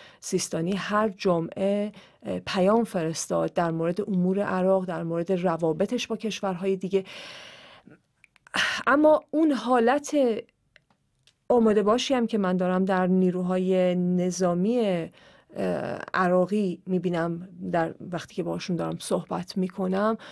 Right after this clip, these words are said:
اونها هم به شدت نگرانن که کاملاً موضوع از دست همه دیگه کاملاً خارج بشه و دیگه نتونن کنترل بکنن. حالا اگر حمله به سفارت، اه، بغداد رو میتونستن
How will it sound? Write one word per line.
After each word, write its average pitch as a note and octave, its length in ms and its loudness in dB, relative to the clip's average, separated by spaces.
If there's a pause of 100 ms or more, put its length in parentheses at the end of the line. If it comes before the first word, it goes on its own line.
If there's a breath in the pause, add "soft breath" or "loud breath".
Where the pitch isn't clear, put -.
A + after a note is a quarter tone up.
(140 loud breath)
اونها F#3+ 380 0
هم B3 80 0
به F#3+ 140 -6
شدت G3 480 -6
نگرانن G3 640 -2
که B3+ 100 -10
کاملاً A#3+ 560 -6
موضوع G#3 400 -2
از G#3+ 160 -2
دست - 300 -4
همه F#3+ 380 0
دیگه A#3 220 -4
کاملاً A#3+ 440 -4
خارج G3 500 -2
بشه F3+ 380 -4 (300 loud breath)
و F#3+ 60 -4
دیگه G3 240 0
نتونن C#4+ 380 2
کنترل F3+ 420 -4
بکنن. F3 340 -4
حالا F#3 220 -2
اگر G#3 380 2 (300 loud breath)
حمله F#3 480 2
به F#3 160 2
سفارت، F3+ 920 0 (320 loud breath)
اه، F3 320 0 (240)
بغداد F#3+ 600 2
رو F#3+ 100 2
میتونستن F#3 800 0